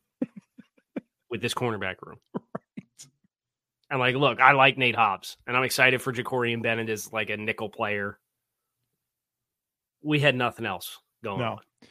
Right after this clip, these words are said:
Speaker 2: And you got some rush, right? You got edge rushers in Crosby and Chandler Jones and
Speaker 1: So you let Peters
Speaker 2: and,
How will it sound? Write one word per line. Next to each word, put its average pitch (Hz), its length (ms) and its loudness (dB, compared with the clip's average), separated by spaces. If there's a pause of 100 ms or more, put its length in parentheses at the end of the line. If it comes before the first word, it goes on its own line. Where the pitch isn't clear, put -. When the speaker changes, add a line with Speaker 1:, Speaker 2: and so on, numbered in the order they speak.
(160)
Speaker 2:
And 262 100 4
you 311 60 2
got 311 180 6
some 214 180 6
rush, 156 300 4
right? 151 140 2
You 196 100 2
got 196 180 6
edge 170 160 4
rushers 131 460 -4
in 120 300 -4 (160)
Crosby 127 760 -2
and 104 120 -8
Chandler 131 360 -2
Jones 117 500 -4
and 101 300 -6
Speaker 1:
So - 140 -10
you 151 120 -6
let 143 300 -2
Peters 131 340 -4
Speaker 2:
and, 131 120 -6